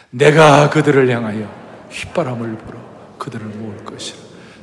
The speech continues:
내가 그들을 구속하였습니다. 그들이 전에 번성하였던 같이 번성하리라." 구 절 다 함께. "내가 그들을 여러 백성들 가운데 그들이 먼 곳에서 나를 기억하고 그들이 살아서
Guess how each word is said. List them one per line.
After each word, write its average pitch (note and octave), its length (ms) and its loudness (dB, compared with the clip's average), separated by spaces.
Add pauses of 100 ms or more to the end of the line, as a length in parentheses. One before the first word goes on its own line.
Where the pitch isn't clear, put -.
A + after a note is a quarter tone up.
(120)
내가 C#3 480 4
그들을 B2 420 -6
구속하였습니다. A2 920 -12 (420)
그들이 C#3+ 320 0
전에 C3+ 360 -6
번성하였던 B2 640 -8
같이 - 420 -12
번성하리라." A#2 640 -10
구 D3+ 140 -2
절 D3+ 160 0
다 B2+ 100 -4
함께. E3 400 2 (380)
"내가 D3+ 560 8
그들을 C#3 560 0
여러 C3+ 260 0
백성들 B2 580 -4
가운데 A2+ 600 -6 (1500)
그들이 C3+ 440 -2
먼 B2+ 340 -4
곳에서 B2 600 -4
나를 A2+ 320 -8
기억하고 A2 760 -12 (280)
그들이 C3 320 -2
살아서 A#2 500 -8